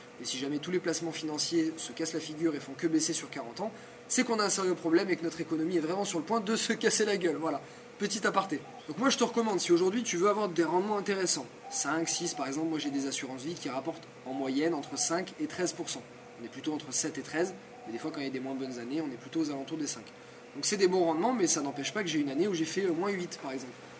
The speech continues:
Déjà, il faut être prêt à accepter qu'une année tu fasses moins huit. Et surtout, dans ce cas-là, si tu veux faire des unités de compte,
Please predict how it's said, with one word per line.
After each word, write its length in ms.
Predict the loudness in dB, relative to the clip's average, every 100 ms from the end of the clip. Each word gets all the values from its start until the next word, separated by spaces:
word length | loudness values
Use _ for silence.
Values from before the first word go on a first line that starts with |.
| -18 -6
Déjà, 180 | 0 0
il 60 |
faut 120 | 2 0
être 80 |
prêt 160 | 2 0
à 40 |
accepter 400 | 2 0 0 -2
qu'une 180 | -4 -2
année 160 | 0 0
tu 100 | 0
fasses 200 | -6 -6
moins 120 | -4
huit. 240 | -4 -4 -10 -14 -14 -14 -8 2
Et 80 |
surtout, 400 | 4 4 0 -2
dans 120 | 0 0
ce 100 | 2
cas-là, 220 | 2 2
si 140 | 0
tu 120 | -2
veux 100 | 0
faire 180 | 0 2
des 120 | 4 4
unités 320 | 2 0 -2
de 60 |
compte, 240 | -2 -6